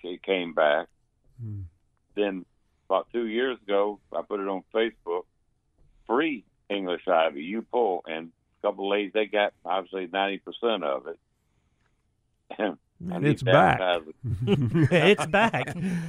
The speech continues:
Speaker 3: Yeah, I mean, it w-, I mean, you're right, Jerry. Whether you're spraying with a non-selective like Roundup or whether you're doing the I V I V like Jim was talking about, I mean, I, I don't mind spraying as much of the foliage as I possibly can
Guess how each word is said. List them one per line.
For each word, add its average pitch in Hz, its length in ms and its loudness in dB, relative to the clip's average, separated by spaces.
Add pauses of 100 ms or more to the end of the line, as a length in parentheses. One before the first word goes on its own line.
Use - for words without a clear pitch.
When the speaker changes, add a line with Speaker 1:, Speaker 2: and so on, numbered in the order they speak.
(580)
Speaker 3:
Yeah, 226 180 2
I 226 40 4
mean, 226 140 6
it 220 120 6
w-, 208 240 0
I 208 60 4
mean, 202 160 8
you're 185 140 8
right, 160 240 6
Jerry. 135 320 6
Whether 190 240 4
you're 160 160 6
spraying 143 500 4
with 131 160 0
a 123 40 2
non-selective 127 720 2
like 120 180 0
Roundup 117 640 2
or 110 140 -2
whether 123 260 2
you're 117 180 2
doing 120 320 2
the 113 240 -2
I 117 160 0
V 117 160 0
I 107 120 4
V 117 240 0
like 107 180 -4
Jim 139 240 2
was 113 100 2
talking 110 300 -4
about, 92 420 -6
I 139 60 -6
mean, 135 140 -2
I, 170 320 -2
I - 20 2
don't 208 200 2
mind 135 280 4
spraying 131 360 0
as 107 120 0
much 123 200 0
of 110 80 -4
the 107 80 -4
foliage 131 400 0
as 101 120 -6
I 110 60 -4
possibly 123 440 -4
can 165 420 0